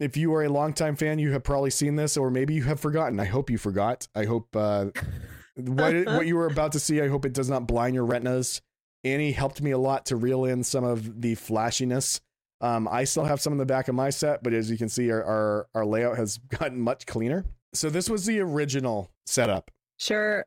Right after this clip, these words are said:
Speaker 2: share your screen with me.
Speaker 1: Share
Speaker 2: Can
Speaker 1: my
Speaker 2: you do
Speaker 1: screen
Speaker 2: that?
Speaker 1: with you. I can't do that unless I'm on.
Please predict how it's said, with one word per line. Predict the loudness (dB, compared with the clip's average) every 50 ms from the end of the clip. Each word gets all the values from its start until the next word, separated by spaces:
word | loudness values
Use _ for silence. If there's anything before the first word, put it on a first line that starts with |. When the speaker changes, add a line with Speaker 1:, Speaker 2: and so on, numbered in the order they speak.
| -8 -8
Speaker 2:
share | -4 -2 0 2
your | 2 2 0
screen | -2 -2 -2 -2 0 0 0
with | 0 -2 -2 -4
me. | -4 -4 -4 -4
Speaker 1:
Share | -4 -2 0 0 0 2
Speaker 2:
Can | 4
Speaker 1:
my | 4
Speaker 2:
you | 4 4
do |
Speaker 1:
screen | 2 2 4
Speaker 2:
that? | 4 4 2 2
Speaker 1:
with | 0 -2 -2
you. | 0 0 2
I | 0 0
can't | 0 0 -2 0 0
do | 0 0 0
that | 0 0 0
unless | -2 -4 -6 -6 -6 -4 -4
I'm | -4 -4 -4
on. | -4 -4 -4 0 0